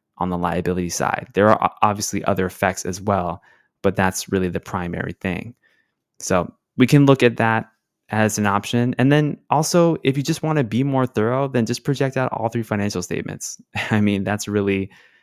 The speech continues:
the most accurate way to do it that I can see. But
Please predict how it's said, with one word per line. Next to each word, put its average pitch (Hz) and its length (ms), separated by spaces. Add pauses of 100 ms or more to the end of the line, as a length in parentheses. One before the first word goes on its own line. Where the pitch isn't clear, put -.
(180)
the 107 60
most 95 320
accurate 95 440
way 90 320
to 90 120
do 90 200
it 87 140
that 92 140
I 92 100
can 87 160
see. - 380 (520)
But 92 460